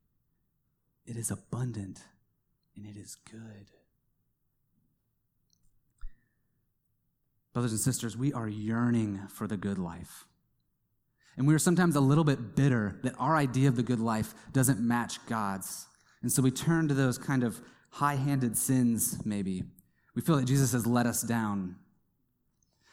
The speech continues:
But one Christian writer describes humanity this way, that we are content playing outside in the mud when there's, like, a mansion over here that is ours.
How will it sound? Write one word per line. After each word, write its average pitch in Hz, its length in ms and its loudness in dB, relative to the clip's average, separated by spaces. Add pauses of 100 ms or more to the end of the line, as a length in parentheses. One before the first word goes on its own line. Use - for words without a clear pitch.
(120)
But 127 80 0
one 170 220 4
Christian 170 320 0
writer 127 460 0 (220)
describes 135 520 -4
humanity 120 500 2 (340)
this 117 220 -6
way, 101 340 -8 (240)
that 113 100 -6
we 143 120 4
are 151 60 2
content 151 640 0
playing 143 320 2
outside 127 640 0
in 110 120 0
the 101 40 0
mud 98 600 -2 (560)
when 110 120 -6
there's, 113 200 -2
like, 110 160 -2 (520)
a 104 80 -8
mansion 101 760 -6 (120)
over 90 140 -14
here 87 260 -8
that 87 120 -12
is - 120 -12
ours. - 540 -16